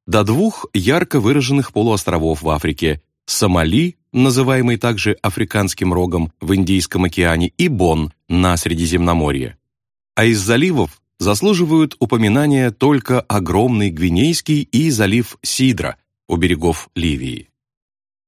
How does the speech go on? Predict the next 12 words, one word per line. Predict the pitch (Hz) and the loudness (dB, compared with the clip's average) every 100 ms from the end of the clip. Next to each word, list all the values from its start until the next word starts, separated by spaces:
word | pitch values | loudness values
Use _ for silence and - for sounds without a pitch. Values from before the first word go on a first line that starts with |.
| _ | _
Крупных | - 226 185 165 - | 0 0 2 0 0
островов | 113 120 107 151 160 - | -2 0 2 2 0 -2
у | 113 | -2
побережья | 98 101 104 87 98 - | 0 2 2 0 -2 -2
Африки | 147 143 131 127 120 - _ | -2 -2 -2 0 -2 -4 _
тоже | 107 147 175 160 156 - | 0 2 2 0 -4 -2
немного. | 98 95 80 65 58 - _ _ _ _ _ _ | 0 0 0 -4 -8 -18 _ _ _ _ _ _
На | 92 110 | 0 2
севере | - 196 180 120 | 2 2 4 2
это | - 98 92 82 | 2 -2 -2 -2
тунисская | 98 92 85 - 73 69 | 0 2 0 -2 -4 -2
Джерба, | 87 135 135 113 | 0 0 0 -2